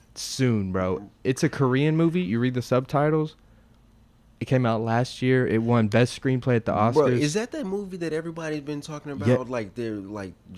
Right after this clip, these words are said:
Speaker 2: fucking, they've been comparing it to, like, the coronavirus shit or some
Speaker 1: Uh,
Speaker 2: shit like that?
Speaker 1: I
Speaker 2: Or
Speaker 1: don't
Speaker 2: am I
Speaker 1: know
Speaker 2: thinking about
Speaker 1: about
Speaker 2: an
Speaker 1: Parasite. I don't, I don't, I don't know about that,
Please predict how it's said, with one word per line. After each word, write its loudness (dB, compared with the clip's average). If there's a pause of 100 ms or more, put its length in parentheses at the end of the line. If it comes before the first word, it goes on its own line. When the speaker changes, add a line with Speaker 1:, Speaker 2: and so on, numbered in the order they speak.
(100)
Speaker 2:
fucking, -6
they've -6
been -8
comparing -8
it -10
to, -12
like, -10
the -10
coronavirus -10
shit -12
or -12
some 2
Speaker 1:
Uh, 6
Speaker 2:
shit 2
like -6
that? 0
Speaker 1:
I 2
Speaker 2:
Or 0
Speaker 1:
don't 2
Speaker 2:
am 4
I 4
Speaker 1:
know 4
Speaker 2:
thinking 6
about 4
Speaker 1:
about -4
Speaker 2:
an -12
Speaker 1:
Parasite. -2
I -6
don't, -2 (560)
I -6
don't, 0
I 0
don't 4
know 6
about 4
that, 0